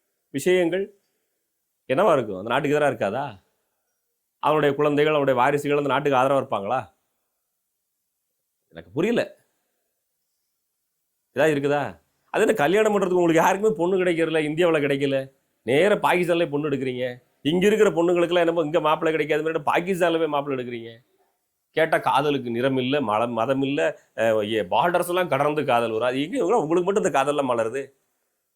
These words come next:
அது என்ன, குறிப்பிட்ட மதத்துக்குள்ள மட்டும்தான் அந்த காதல் எப்படி மலருது? இப்படியெல்லாம் தேடி போகும்போது தான் பலதரப்பட்ட விடைகள் கிடைக்க வரும். இங்க இருக்கக்கூடிய ஊடுருவல்ங்கிறது "இந்தியாவை உடைங்க" அப்படின்னு சொல்றான். அவன் இருக்கிற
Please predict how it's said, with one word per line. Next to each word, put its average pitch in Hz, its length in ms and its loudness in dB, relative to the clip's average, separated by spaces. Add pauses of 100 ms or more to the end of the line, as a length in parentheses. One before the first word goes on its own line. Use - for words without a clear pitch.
(160)
அது 180 100 2
என்ன, 262 140 0
குறிப்பிட்ட 202 340 0
மதத்துக்குள்ள 202 360 4
மட்டும்தான் 208 260 2
அந்த 196 140 0
காதல் 165 200 4
எப்படி 156 200 -4
மலருது? 135 340 -2 (1080)
இப்படியெல்லாம் 165 500 0
தேடி 202 300 4
போகும்போது 131 380 0 (100)
தான் 107 200 -2 (520)
பலதரப்பட்ட 170 580 2
விடைகள் 170 360 2
கிடைக்க 131 280 -2
வரும். 110 220 -6
இங்க 160 160 -2
இருக்கக்கூடிய 202 300 2 (100)
ஊடுருவல்ங்கிறது 131 760 0 (540)
"இந்தியாவை 196 440 4 (120)
உடைங்க" 170 320 4
அப்படின்னு 139 240 -4
சொல்றான். 101 260 -10 (120)
அவன் 160 200 2 (120)
இருக்கிற 220 320 2